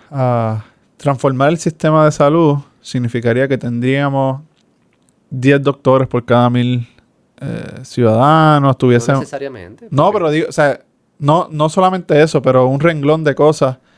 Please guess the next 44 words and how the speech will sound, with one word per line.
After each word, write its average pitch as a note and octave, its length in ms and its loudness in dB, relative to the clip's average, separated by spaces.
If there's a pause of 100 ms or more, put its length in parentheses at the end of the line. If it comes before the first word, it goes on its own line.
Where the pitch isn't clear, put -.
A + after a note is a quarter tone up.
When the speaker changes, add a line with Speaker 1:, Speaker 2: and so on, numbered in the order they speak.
(140)
Speaker 1:
Sabes C3 280 0
que, B2 520 0 (500)
eh, B2 280 -2
el A#2+ 160 -6
costo C#3+ 320 0
por C#3+ 160 -2
paciente, C3+ 800 0 (440)
el C3+ 160 0
gasto C#3 260 -2
por C#3 140 0
paciente C3+ 320 -2
sería B2 340 2
tanto. D#3+ 440 0
Speaker 2:
A - 20 -10
mí C3+ 80 0
yo D3 120 4
diría, D3 260 0
Speaker 1:
O - 20 -4
sea, F3 100 0
Speaker 2:
ok, - 80 -4
Speaker 1:
¿cómo G3 220 -2
tú G#3+ 80 -4
transformas G3+ 520 0
Speaker 2:
ve, D3 60 2
Speaker 1:
esto D3 120 -4
Speaker 2:
vamos D3+ 160 0
a - 40 4
Speaker 1:
si, E3+ 40 0
Speaker 2:
hacer F3 120 -2
las E3 80 2
Speaker 1:
si D#3+ 80 0
no D3 60 2
lo D3+ 80 2
Speaker 2:
métricas. E3+ 180 4
Speaker 1:
llevas F3+ 200 4
a, E3+ 80 2
a D#3 260 0
Speaker 2:
Va-, - 80 -4
Speaker 1:
métrica? D#3+ 340 0
Speaker 2:
vamos D#3+ 140 4
a - 20 2
hacer D3+ 140 -4
la C#3+ 100 -4
métrica. G#2+ 380 -12